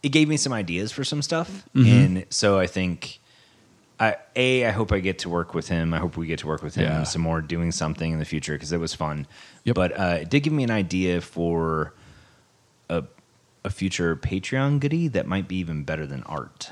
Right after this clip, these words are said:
Speaker 2: Well,
Speaker 1: So, yeah.
Speaker 2: stay
Speaker 1: We're
Speaker 2: tuned
Speaker 1: not
Speaker 2: for
Speaker 1: gonna
Speaker 2: that,
Speaker 1: reveal
Speaker 2: right?
Speaker 1: that yet, but I think I had an idea. So
Speaker 2: Mm-hmm.
Speaker 1: might do another little, like, campaign thing like we did in March,
Speaker 2: Mm-hmm.
Speaker 1: you know, or February.
Speaker 2: Yeah.
Speaker 1: And just, like, everybody that signed up, I think I might have a cool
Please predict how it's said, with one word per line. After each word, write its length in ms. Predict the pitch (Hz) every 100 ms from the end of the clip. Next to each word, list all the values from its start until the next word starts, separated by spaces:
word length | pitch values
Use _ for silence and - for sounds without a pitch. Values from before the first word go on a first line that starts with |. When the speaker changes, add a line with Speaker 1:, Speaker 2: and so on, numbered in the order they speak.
| -
Speaker 2:
Well, 280 | - 85 71
Speaker 1:
So, 680 | - - 95 82 67 65 65 - - - - - - _
yeah. 120 | 90
Speaker 2:
stay 220 | 69 62 110
Speaker 1:
We're 40 |
Speaker 2:
tuned 200 | - 123
Speaker 1:
not 100 | 123
Speaker 2:
for 120 | -
Speaker 1:
gonna 100 | 104 120
Speaker 2:
that, 100 | 110
Speaker 1:
reveal 120 | 120 110
Speaker 2:
right? 160 | 95
Speaker 1:
that 320 | 95 131 117
yet, 400 | 87 80 73 -
but 320 | 90 98 78 - - - -
I 80 | 85
think 560 | - 101 90 - - - -
I 60 | -
had 180 | 127
an 80 | 107
idea. 480 | 104 98 120 117 - -
So 200 | - -
Speaker 2:
Mm-hmm. 280 | 85 101 123 143
Speaker 1:
might 200 | - 147
do 100 | 160
another 220 | 170 147 143
little, 260 | 131 120
like, 320 | 113 90 - - - - - - _
campaign 460 | - 110 101 123 127
thing 180 | 104 92
like 140 | 85
we 80 | 87
did 220 | 87 82 85
in 100 | 101
March, 280 | 87 95 -
Speaker 2:
Mm-hmm. 80 | 110
Speaker 1:
you 100 | 170
know, 140 | 80
or 80 | 82
February. 500 | - 87 82 76 78
Speaker 2:
Yeah. 280 | 254 185 50 - - _
Speaker 1:
And 80 | 85
just, 180 | 92 -
like, 160 | 107 98
everybody 280 | 117 123 127
that 100 | 117
signed 320 | - 123 123
up, 160 | 127 -
I 40 |
think 200 | - 117
I 40 | 110
might 120 | 107
have 140 | 104
a 40 | 90
cool 680 | - 113 107 104 101 101